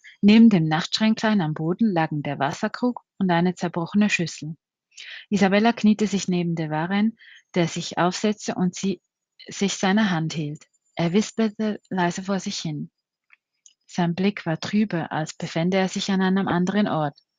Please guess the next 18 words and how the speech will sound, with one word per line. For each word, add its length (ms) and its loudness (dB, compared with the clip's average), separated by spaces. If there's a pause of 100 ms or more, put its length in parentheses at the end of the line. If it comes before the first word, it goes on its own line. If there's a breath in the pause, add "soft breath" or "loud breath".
(440 loud breath)
Er 120 4
hatte 180 2
sie 160 0
bis 180 -2
jetzt 200 0
noch 100 6
nicht 240 4
bemerkt. 500 2 (600 loud breath)
Sie 180 -4
wollte 260 0
etwas 320 -2
sagen 360 4
und 200 0
sah 220 2
auf 80 -4
seine 280 2
rechte 340 -2
Hand. 300 -2